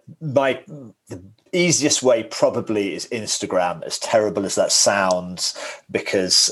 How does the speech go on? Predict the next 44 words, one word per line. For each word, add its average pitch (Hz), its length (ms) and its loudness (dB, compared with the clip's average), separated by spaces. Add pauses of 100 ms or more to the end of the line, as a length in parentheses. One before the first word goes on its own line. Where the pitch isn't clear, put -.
(120)
um, 80 340 2 (240)
it - 160 -6
is 92 240 0
just - 220 -8
a 82 40 -12
very 82 140 -2
quick - 540 -4 (220)
sort - 340 0
of 85 100 -14
weird 87 420 -2
little - 200 -4
social 95 340 2
media 87 240 -4
thing, 82 240 -8
but - 180 0 (240)
I'm 131 220 4
on 123 140 2
there. 117 360 4
I 95 200 0
am 90 280 -4
Tom 113 480 0
Billinge, 95 480 0
which - 220 -8
is 76 160 -6
just - 240 -4
my 87 180 -2
name 95 520 2
with 85 340 -8
no 95 760 2 (520)
spaces - 680 2
or 92 80 0
anything, 85 380 -4
just - 200 -4
T 120 200 4
O 101 60 2
M 95 260 2
B 98 180 2
I 92 280 4
L 90 140 4
L 87 220 4
I 95 160 4
N 82 160 0
G 80 240 -4
E, 90 300 0